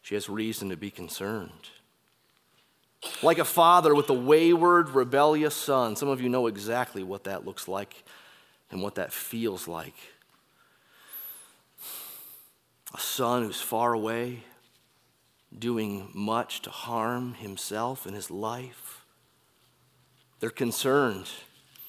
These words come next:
And God is concerned for that which is lost. He is concerned for individuals.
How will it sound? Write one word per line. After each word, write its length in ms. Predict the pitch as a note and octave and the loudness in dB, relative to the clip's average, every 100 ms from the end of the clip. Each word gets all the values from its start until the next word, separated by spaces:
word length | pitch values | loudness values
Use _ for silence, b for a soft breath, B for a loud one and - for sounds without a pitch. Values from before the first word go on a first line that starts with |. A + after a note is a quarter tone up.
| - | -14
And 160 | G#2+ A2 | -12 -2
God 460 | B2 C#3+ C#3 G#2+ - | 2 2 0 -4 -6
is 200 | A#2+ - | -6 -6
concerned 840 | - G#2 - - C#3 B2 G#2+ G2+ | -8 -8 -6 0 2 2 0 -4
for 160 | - G#2 | -6 -4
that 200 | A2 G#2+ | -6 -8
which 180 | A2 | -10
is 100 | G#2 | -8
lost. 680 | G#2 A2 G#2 - - - - - _ _ B B | -4 -4 -4 -8 -14 -16 -18 -20 _ _ B B
He 260 | - E3+ F3 | -4 2 4
is 140 | D3 | 4
concerned 840 | - C#3+ B2 - - D3+ C#3+ C3 A#2 B B B B B - | 2 -2 -2 0 4 6 8 6 0 B B B B B -8
for 240 | D3+ D3 | -6 0
individuals. 1300 | F#3 G3+ E3 C#3+ F#3 A3+ E3+ E3+ C3 - - - - | 6 8 8 8 10 10 8 6 6 2 -6 -8 -10